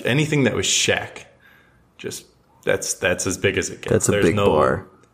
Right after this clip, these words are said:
Speaker 1: no larger individual. And then Yao Ming comes around, and you're like, "Whoa, whoa, whoa."
Speaker 2: Hold on.
Speaker 1: What are they doing over there in China? What are they feeding him? How did
Speaker 2: You
Speaker 1: they
Speaker 2: know what
Speaker 1: let
Speaker 2: they're
Speaker 1: this
Speaker 2: feeding
Speaker 1: happen?
Speaker 2: him?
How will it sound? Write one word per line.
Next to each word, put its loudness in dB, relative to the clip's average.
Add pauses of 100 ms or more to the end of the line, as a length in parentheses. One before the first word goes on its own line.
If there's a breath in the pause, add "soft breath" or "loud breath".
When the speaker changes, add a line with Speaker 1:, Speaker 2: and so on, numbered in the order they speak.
(180)
Speaker 1:
no 4
larger 2
individual. -4
And -4
then 0
Yao 0
Ming -2
comes -4
around, -4
and -4
you're -2
like, -4
"Whoa, 4
whoa, 2
whoa." 2 (120)
Speaker 2:
Hold 2
on. 0 (160)
Speaker 1:
What 0
are 4
they 2
doing 0
over -6
there -8
in -14
China? -12 (260)
What 0
are 4
they 2
feeding -10
him? -14 (1200 soft breath)
How -4
did -2
Speaker 2:
You 2
Speaker 1:
they 6
Speaker 2:
know 6
what 8
Speaker 1:
let 4
Speaker 2:
they're 4
Speaker 1:
this -4
Speaker 2:
feeding 6
Speaker 1:
happen? 4
Speaker 2:
him? -16